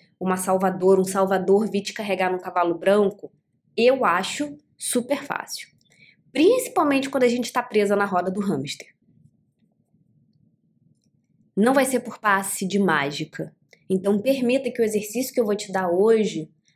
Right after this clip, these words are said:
ajuda. Permita que ele ajude. É pra isso que eu faço esse trabalho. É pra isso que eu me comprometo, gosto, mas busco muito ativamente te entregar, te botar na mesa, sabe?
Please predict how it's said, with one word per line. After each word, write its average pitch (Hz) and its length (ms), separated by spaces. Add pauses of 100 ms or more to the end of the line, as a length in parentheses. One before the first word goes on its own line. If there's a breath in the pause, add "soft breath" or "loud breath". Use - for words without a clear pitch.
ajuda. 196 840 (480)
Permita 226 460
que 262 120
ele 233 120
ajude. 185 580
É 175 40
pra 196 220
isso 269 360
que - 80
eu 233 40
faço 202 280
esse 196 140
trabalho. 175 440 (260 loud breath)
É 175 80
pra 196 160
isso 220 240
que 262 100
eu 247 180 (440 soft breath)
me 233 120
comprometo, 214 880 (180)
gosto, 202 640
mas 190 220
busco 208 500
muito 254 340
ativamente 208 800 (720 soft breath)
te - 140
entregar, 240 580
te 254 500
botar 220 400
na 269 120
mesa, 208 760
sabe? 202 520